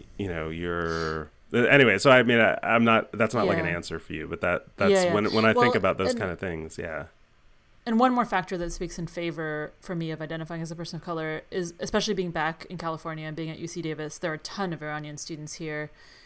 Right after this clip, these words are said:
Speaker 2: And I've had a number of them come to my office hours and, like, n-, they knew from my name that I was Iranian and they wanted to talk about that.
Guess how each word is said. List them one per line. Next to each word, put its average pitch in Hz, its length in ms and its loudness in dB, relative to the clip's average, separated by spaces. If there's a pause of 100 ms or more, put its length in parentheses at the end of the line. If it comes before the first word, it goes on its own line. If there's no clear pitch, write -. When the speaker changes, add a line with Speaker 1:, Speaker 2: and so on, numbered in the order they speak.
Speaker 2:
And 190 140 -2
I've 180 120 0
had 190 180 0
a 170 60 0
number 180 300 2
of 156 120 -4
them 156 160 -8
come 156 160 -10
to 160 100 -12
my 156 80 -8
office 160 220 -10
hours 151 360 -6
and, 147 80 -14
like, 143 220 -16
n-, 185 240 -10
they 170 160 -4
knew 156 240 -4
from 160 160 -10
my 143 140 -10
name 170 220 -4
that 165 100 -4
I 165 80 -4
was 160 100 -6
Iranian 160 420 -8
and 147 140 -12
they 143 60 -12
wanted 151 240 -12
to - 80 -18
talk 151 240 -12
about 156 260 -10
that. 151 340 -6